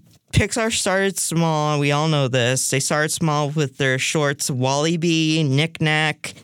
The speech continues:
Tin Toy, Luxo Junior, and so much more. All those shorts are amazing and very cute and very experimental. As well as, ma-,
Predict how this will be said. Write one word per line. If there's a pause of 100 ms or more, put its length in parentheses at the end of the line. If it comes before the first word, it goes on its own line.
Tin
Toy, (680)
Luxo
Junior,
and
so
much
more.
All
those
shorts
are
amazing
and
very
cute
and (480)
very
experimental. (1500)
As
well
as,
ma-,